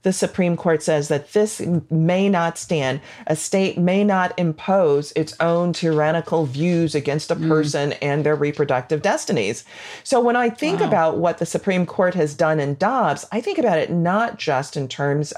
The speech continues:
Speaker 1: of Roe v. Wade, but this longer arc of history that preceded Roe v. Wade. And, and one at-, added point, we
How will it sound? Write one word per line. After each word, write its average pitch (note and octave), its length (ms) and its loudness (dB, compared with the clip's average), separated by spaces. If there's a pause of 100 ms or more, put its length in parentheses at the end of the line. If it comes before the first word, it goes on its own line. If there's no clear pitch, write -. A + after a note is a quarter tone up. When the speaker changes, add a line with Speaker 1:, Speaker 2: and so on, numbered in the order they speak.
Speaker 1:
of C#3 380 2
Roe D#3 240 2
v. C3+ 240 -2
Wade, D3 500 0 (300)
but G#3+ 140 2
this A3+ 200 2
longer E3+ 800 2
arc D3 240 2
of D3+ 140 -2
history E3 500 -2 (300)
that G#3+ 260 2
preceded D4 960 0 (340)
Roe F#3 300 4
v. E3+ 220 0
Wade. C3+ 400 0
And, G3 160 2
and A3 180 2
one C#4 160 2
at-, G#4 420 -2
added A#3+ 360 0
point, C4+ 320 -2 (320)
we B3+ 260 2